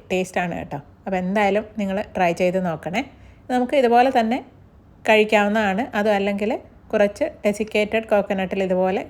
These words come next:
കോട്ട് ചെയ്ത് അതുപോലെയും കഴിക്കാവുന്നതാണ്. അപ്പോൾ ഇങ്ങനെ കൂടി ചെയ്തെടുക്കുമ്പോൾ ഒരു പ്രത്യേക ടേസ്റ്റ് തന്നെയായിരിക്കും,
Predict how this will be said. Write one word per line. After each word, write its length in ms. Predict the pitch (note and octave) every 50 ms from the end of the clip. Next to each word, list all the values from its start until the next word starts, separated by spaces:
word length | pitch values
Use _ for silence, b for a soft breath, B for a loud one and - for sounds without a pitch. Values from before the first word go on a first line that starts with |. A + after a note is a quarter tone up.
| - -
കോട്ട് 280 | G3+ G3 F#3+ F#3+ G3 G#3
ചെയ്ത് 200 | G3 F#3 F3 G#3 - - - G#3+
അതുപോലെയും 460 | G#3+ G#3 G3 F#3 F3 F3 F3 G#3+ - - - -
കഴിക്കാവുന്നതാണ്. 720 | F#3 F3+ E3+ - F3 E3 D#3+ D#3+ F3 E3+ D3+ C3+ D3 A3 C#4+ - - - - - - - - - - - - - - - - - - - - - - - B B B B B B B B -
അപ്പോൾ 140 | - - A#3+ A3+
ഇങ്ങനെ 180 | A3+ A3+ A#3+ A#3
കൂടി 160 | A#3 A3 B3+ C4+ -
ചെയ്തെടുക്കുമ്പോൾ 680 | B3 A3+ G#3+ A3 G#3 G3 G3 - G#3+ G3+ G3+ A3 D4 F#4 - - - - - - - - - - B3+
ഒരു 120 | B3+ B3 B3
പ്രത്യേക 360 | B3+ A#3+ A#3 A#3+ A#3 A3+ A3+ B3 B3+ B3+
ടേസ്റ്റ് 300 | A3+ G#3 G#3 - - G#3+ G#3+
തന്നെയായിരിക്കും, 520 | G#3 G#3 A3 A3 G3+ F3+ F3 F#3 - A#3